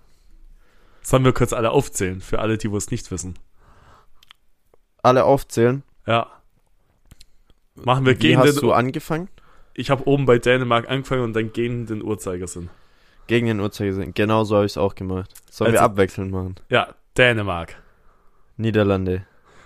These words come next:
Speaker 1: Belgien.
Speaker 2: Luxemburg.
Speaker 1: Die hab ich gar nicht. Wie komm ich dann? Ähm, Österreich? Äh, Schweiz? Nee, Frankreich.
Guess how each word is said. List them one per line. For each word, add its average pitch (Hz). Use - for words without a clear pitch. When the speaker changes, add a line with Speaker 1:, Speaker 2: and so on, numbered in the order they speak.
Speaker 1:
Belgien. 131
Speaker 2:
Luxemburg. 117
Speaker 1:
Die 107
hab 147
ich -
gar 90
nicht. 90
Wie -
komm 98
ich 98
dann? 110
Ähm, 117
Österreich? 117
Äh, 135
Schweiz? -
Nee, 127
Frankreich. -